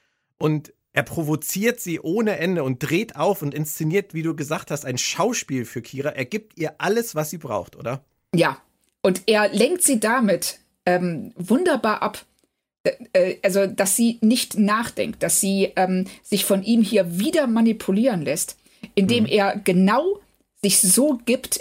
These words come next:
Speaker 2: wie Gul Dahil in ihrer Vorstellung ist. Ein extrovertierter, arroganter, menschenverachtender Schlechter, der kein bisschen Mitgefühl für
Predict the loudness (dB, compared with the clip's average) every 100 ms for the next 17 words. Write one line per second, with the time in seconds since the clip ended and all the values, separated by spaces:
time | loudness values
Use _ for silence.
0 | -6 -6 -2 -2 -2 0 2 2 0 2
1 | 2 4 2 0 0 2 2 2 2 -2
2 | -2 -6 -6 -10 -14 -20 _ _ _ _
3 | -2 2 2 0 -4 _ _ _ _ _
4 | -20 -2 0 0 2 2 2 0 0 -2
5 | -2 0 0 -2 -4 -4 -2 -2 0 0
6 | 2 0 0 0 -2 -6 -20 _ -2 2
7 | 4 2 2 2 0 -2 _ -6 -4 -2
8 | -4 -2 -2 -2 -2 -2 -2 -4 -10 -14
9 | _ _ _ _ _ _ 0 2 2 -4
10 | _ -4 0 0 0 0 2 2 2 2
11 | 0 0 0 0 -2 -6 -4 2 2 2
12 | 0 -2